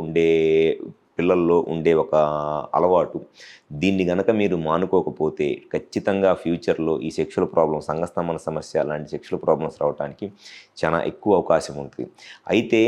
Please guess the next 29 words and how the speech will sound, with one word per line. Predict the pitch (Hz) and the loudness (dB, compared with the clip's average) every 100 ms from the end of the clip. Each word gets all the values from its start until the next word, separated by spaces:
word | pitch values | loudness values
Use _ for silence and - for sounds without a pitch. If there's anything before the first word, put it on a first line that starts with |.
| 123 - - - | 0 -6 -18 -4
పూర్తిగా | 123 127 147 143 123 | -2 2 2 4 2
మాస్టర్బేషన్ | 117 117 123 120 120 98 | 0 2 2 2 0 0
ఆపేయాలా | 95 110 104 95 | 4 4 6 4
అని | 87 85 | 2 0
అంటే | 82 104 - | 0 -2 -2
అట్లా | 78 101 90 | -4 2 4
ఏం | 98 | 4
అవసరం | 87 82 90 76 | 2 0 -2 -2
లేదు. | 73 65 - _ - 78 87 | -4 -6 -12 _ -12 -4 0
మీకు | 117 113 | 0 0
నచ్చింది | 104 92 - 139 143 110 117 | 0 0 -2 -4 0 2 2
ఊహించుకుంటా, | 123 127 117 110 92 90 80 87 | 2 0 0 0 0 0 0 0
ఇమాజిన్ | 95 113 123 117 | 2 2 2 0
చేసుకుంటా | - 90 - 87 78 78 80 - 85 | 0 -2 -2 -8 -2 0 0 -2 0
weekly | 113 113 127 95 92 | 0 0 0 2 0
once | 107 - 90 | -4 -4 -2
or | 87 - | -2 0
twice, | 85 80 - | 0 0 -4
వారానికి | 80 87 101 101 101 | 0 2 2 -2 -2
ఒకటి | 82 95 98 104 | -2 -2 -2 2
లేదా | 95 92 101 - 82 | 4 4 0 -4 -4
మ్యాక్సిమం | 82 98 120 104 80 | -2 -2 -4 -4 -4
రెండు | 85 87 | -4 0
సార్లు | 85 104 95 80 | 0 0 -8 -4
మాస్టర్బేషన్ | 76 87 98 92 - 78 | -6 -4 -2 -2 -2 -6
చేసుకోండి | 78 - 80 76 87 - | -6 -6 -8 -6 -8 -4
పార్న్ | 80 90 | -4 -2
వీడియోస్ | 82 78 - | -2 -2 -2
చూడకుండా. | 78 76 71 69 | -6 -6 -8 -8